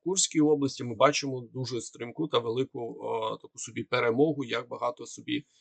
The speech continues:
а, вважають. А, але основне, на що треба звернути увагу, ось я згадував, що вони зараз забирають, російські окупанти, потрохи своїх підрозділів майже з кожної, е, лінії боєзіткнення, з, е, кожного,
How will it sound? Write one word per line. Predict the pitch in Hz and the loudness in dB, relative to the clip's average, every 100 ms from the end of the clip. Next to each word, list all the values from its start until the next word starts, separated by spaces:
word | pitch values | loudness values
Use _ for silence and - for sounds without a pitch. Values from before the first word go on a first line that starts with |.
| _ - | _ 2
а, | 113 104 | 4 4
вважають. | 104 120 120 110 - _ _ _ _ _ - | 4 2 2 0 0 _ _ _ _ _ -2
А, | 110 104 107 - | 4 4 4 2
але | - 143 160 104 - _ _ _ _ _ - | 8 10 10 6 0 _ _ _ _ _ -2
основне, | 120 - 147 180 254 | 2 8 10 10 8
на | - | 6
що | - 127 | 0 -2
треба | 123 110 104 | -4 -4 -4
звернути | 113 120 117 123 | -6 -6 -6 0
увагу, | 110 104 113 | 2 2 -2
ось | 117 135 | -8 -4
я | 127 | -4
згадував, | 120 180 214 135 117 | 2 2 4 2 2
що | - 120 | -2 2
вони | 147 | 0
зараз | 139 143 123 | 2 0 -2
забирають, | 117 120 139 127 | -4 2 2 0
російські | 113 117 - 160 | -4 -8 -6 -8
окупанти, | - - 160 170 | -6 -2 0 0
потрохи | - 143 135 143 - | -4 -4 -2 -2 -4
своїх | - 123 - | -8 -10 -8
підрозділів | 113 117 180 170 143 131 | -6 0 2 2 0 2
майже | 127 143 123 | 2 2 -2
з | - | -8
кожної, | - 127 127 120 | -6 -6 -4 -4
е, | 110 _ _ _ 151 120 117 113 113 113 113 110 104 104 104 110 | -4 _ _ _ -2 2 4 4 0 0 0 0 -2 -4 -8 -4
лінії | 107 139 123 113 | 4 4 4 -4
боєзіткнення, | 113 107 185 147 131 120 | -4 -4 -2 -2 -2 -4
з, | - - | -4 0
е, | 120 113 110 - | 2 4 2 0
кожного, | 135 135 117 113 | -4 -2 0 -2